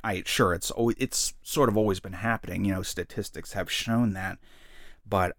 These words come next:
I, I do think that nine eleven increased the speed at a, uh, an exponential rate. And then the election of Donald Trump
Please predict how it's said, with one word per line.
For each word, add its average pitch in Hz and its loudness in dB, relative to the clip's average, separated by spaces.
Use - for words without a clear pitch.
I, 101 -2
I 107 0
do 120 4
think 113 0
that - -4
nine 104 4
eleven 98 0
increased - -6
the 104 -6
speed 101 -4
at 95 -8
a, 95 -8
uh, 104 -8
an 95 -10
exponential 98 -2
rate. - -8
And 110 0
then 104 4
the 104 2
election 104 2
of 101 2
Donald 110 4
Trump 143 2